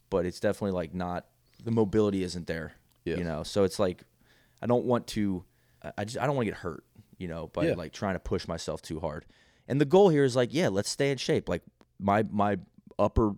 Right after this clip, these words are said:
Speaker 1: one ninety or below it, right? We're in that, like, one eighty-seven, one eighty-eight. I think we'll probably be one eighty-five if I ramp the training up. And I think naturally when you start to work out,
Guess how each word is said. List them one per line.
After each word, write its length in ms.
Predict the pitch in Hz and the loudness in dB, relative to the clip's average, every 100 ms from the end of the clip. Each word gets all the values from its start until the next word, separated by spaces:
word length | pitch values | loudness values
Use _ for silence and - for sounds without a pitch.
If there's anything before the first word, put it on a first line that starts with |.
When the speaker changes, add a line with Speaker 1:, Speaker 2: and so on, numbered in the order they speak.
| _ | _
Speaker 1:
one 360 | 107 101 117 | -2 4 4
ninety 500 | 110 107 113 123 135 - - _ _ _ _ | 4 2 2 0 -2 -8 -20 _ _ _ _
or 100 | 98 | -4
below 360 | 87 92 98 117 | -2 2 4 2
it, 160 | - _ _ _ | 0 _ _ _
right? 300 | 98 101 120 | -2 0 0
We're 120 | 101 | -2
in 60 | 98 | -2
that, 100 | 92 | -2
like, 120 | 82 | -4
one 220 | 87 101 | -2 2
eighty-seven, 480 | 104 101 98 107 98 | 2 0 0 0 2
one 160 | 101 101 | 0 0
eighty-eight. 420 | 98 95 95 117 | 0 0 0 0
I 60 | 87 | -2
think 220 | 101 92 | -4 -4
we'll 80 | 87 | -4
probably 520 | - 90 92 92 87 _ _ _ _ _ _ - | 4 4 4 0 -2 _ _ _ _ _ _ -4
be 100 | 95 | -2
one 220 | 92 98 | 0 0
eighty-five 480 | 98 90 87 82 107 | 0 0 2 4 2
if 100 | 98 | 2
I 40 | |
ramp 260 | 80 90 - | 0 -2 -4
the 60 | - | -10
training 380 | - 92 104 | -4 -2 -2
up. 180 | 117 131 - _ | -4 -6 -12 _
And 200 | 117 117 - _ _ _ | 0 0 -2 _ _ _
I 40 | 185 | 2
think 120 | 123 | 4
naturally 440 | 104 117 - 113 | 4 4 2 4
when 80 | 98 | 4
you 60 | 98 | 2
start 240 | - 131 | 2 2
to 80 | - | 2
work 260 | 87 107 - | 4 4 6
out, 300 | 92 107 | 4 4